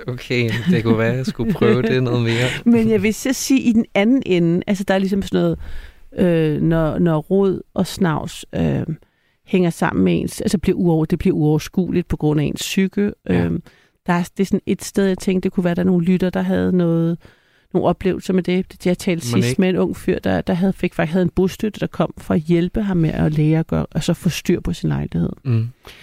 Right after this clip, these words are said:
Speaker 2: Så er der den, der hedder, jeg tænker sådan, øh, pensionistlivet, hvor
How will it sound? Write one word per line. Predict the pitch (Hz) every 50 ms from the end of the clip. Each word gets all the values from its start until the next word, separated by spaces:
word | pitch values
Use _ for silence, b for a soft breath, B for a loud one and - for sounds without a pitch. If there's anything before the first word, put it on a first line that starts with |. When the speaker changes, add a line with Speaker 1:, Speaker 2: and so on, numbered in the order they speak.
| B B B B B B B B
Speaker 2:
Så | - - - 196
er | 190 185 190
der | 190 185 _ -
den, | 196 185 - - -
der | 202 190
hedder, | 202 208 190 185 - - 190 185 180 - - 214
jeg | 196 180
tænker | - - - 180 175 180 175
sådan, | - - 202 190 190 190
øh, | 190 175 165 160 165 b b b b b b b b b b b b b b b b - -
pensionistlivet, | - 202 202 190 - - 202 196 196 208 226 - - - - - - - - - - 262 240 226 240 226 - - 214 214 214 202
hvor | 202 190 190 185 190 - -